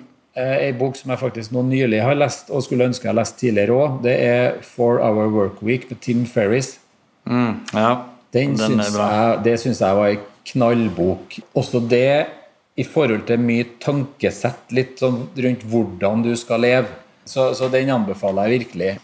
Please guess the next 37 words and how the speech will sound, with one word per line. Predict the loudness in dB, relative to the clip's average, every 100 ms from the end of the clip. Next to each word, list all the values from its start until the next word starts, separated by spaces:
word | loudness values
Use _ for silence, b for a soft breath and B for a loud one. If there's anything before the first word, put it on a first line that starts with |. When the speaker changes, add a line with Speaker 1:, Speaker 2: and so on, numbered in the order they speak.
| _
Speaker 1:
I | -6
tillegg | -2 2 4 2 0
så, | -2 0 0
så | -4 -6 -2 0 2 2 0
må | 0 2 4
jeg | 4 0 0
litt | -2 0
sånn | -2
ubeskjedent | 0 -2 0 0 2 2 -2
få | -4 -2
lov | 0
til | 0
å | -2
anbefale | -2 -4 -2 -2
boka | 0 -2 -2
mi, | 0 0 -2
for | -2
den | -2 0
er | 2 2 2 0
for, | -2 -2
Speaker 2:
Mhm. | 0 2 2 0 -4 -8
Speaker 1:
koster | -8 -6 -4
cirka | -2 -2 -2 -2
fem | 0
hundre | 0 0
kroner | 0 0 2 2 2 2
og | 2 2 2
gir | 2 2
deg | 2 0 0 0 -2 -4 -2
veldig | 0 0 0 -2 -2
god | 0 0 0 0
basiskunnskap | 0 0 -8 -14 -18 -14 -6 -6 -6 -14 -6
og, | -2 0 0 0 0
innenfor | 0 -2 -2 -2
eiendom. | -2 -2 -4 -4
Så | -4 -2 0 -2 B -8
hvis | -8